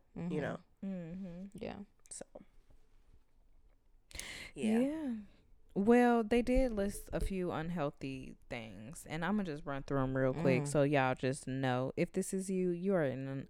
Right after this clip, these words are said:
Speaker 3: unhealthy relationship, and you should
Speaker 1: <laughs>
Speaker 3: probably reconsider.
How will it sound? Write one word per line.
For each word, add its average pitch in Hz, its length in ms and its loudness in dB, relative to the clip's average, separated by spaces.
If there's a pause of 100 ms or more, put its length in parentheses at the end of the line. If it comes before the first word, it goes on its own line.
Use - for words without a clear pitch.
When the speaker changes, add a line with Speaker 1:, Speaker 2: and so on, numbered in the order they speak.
Speaker 3:
unhealthy 147 540 2
relationship, 135 840 0
and 165 140 0
you 165 80 2
should - 180 4
Speaker 1:
<laughs> - 0 -
Speaker 3:
probably 156 640 4
reconsider. 143 800 -2